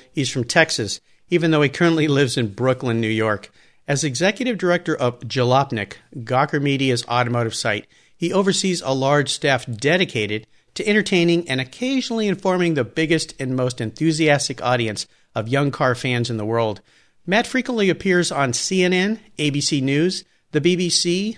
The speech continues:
Bloomberg, Fox News, Marketplace, and other outlets to provide his expertise on a variety of topics. Before his seven years as a writer and editor at Jalopnik, Matt worked as a political consultant and speechwriter for campaigns around the country,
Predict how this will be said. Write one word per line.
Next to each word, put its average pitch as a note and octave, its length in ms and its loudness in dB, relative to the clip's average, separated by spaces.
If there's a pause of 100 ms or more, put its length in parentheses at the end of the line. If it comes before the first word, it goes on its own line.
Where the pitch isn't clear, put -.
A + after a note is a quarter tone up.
(100)
Bloomberg, G#3+ 640 0
Fox - 560 -2
News, A3 380 -2
Marketplace, F#3+ 800 0 (260)
and E3+ 100 0
other G3 240 2
outlets A#2+ 400 0
to - 120 -12
provide C3+ 420 2
his B2+ 260 -2
expertise D#3+ 840 -4 (320)
on A#2 140 -2
a A2 40 0
variety A2+ 540 2
of G2 80 -6
topics. - 520 -6 (440)
Before G3 320 2
his F#3 200 2
seven E3+ 280 2
years D#3+ 260 2
as C3+ 140 -2
a B2+ 80 -2
writer C3 400 0
and A#2+ 160 -4
editor B2+ 480 -2
at A2+ 120 -8
Jalopnik, A2 560 -4 (360)
Matt B2 280 -2
worked A#2+ 360 -2
as C3 140 -4
a C#3 60 -4
political F#3 480 2
consultant B2 520 -4
and D3 80 -6
speechwriter A#2+ 640 -2 (260)
for - 140 -14
campaigns C3 580 -2
around A2+ 180 0
the G#2 60 -8
country, A#2 540 -6